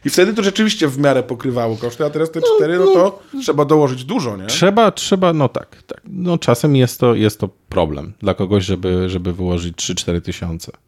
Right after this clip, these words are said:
Speaker 1: A co jeżeli na przykład, y, dajmy na to, komuś umiera mama i ten ktoś twierdzi, „A ja nie będę dopłacał”,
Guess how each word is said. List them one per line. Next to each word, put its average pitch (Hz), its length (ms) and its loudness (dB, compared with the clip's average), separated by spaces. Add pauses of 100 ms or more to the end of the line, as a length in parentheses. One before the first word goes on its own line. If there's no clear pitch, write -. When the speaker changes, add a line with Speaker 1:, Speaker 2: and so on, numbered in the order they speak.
(480)
Speaker 1:
A 135 100 0
co 269 140 -2
jeżeli 143 260 4
na 135 120 0
przykład, 131 340 -4 (320)
y, 120 40 -2
dajmy 127 260 0
na 131 100 -2
to, 123 240 -2
komuś 135 420 -4
umiera 123 280 -2
mama 160 280 2
i 143 40 -4
ten 135 140 -4
ktoś 135 160 -8
twierdzi, 123 320 -4
„A 339 80 4
ja 294 60 4
nie 196 100 4
będę 151 260 4
dopłacał”, 147 560 0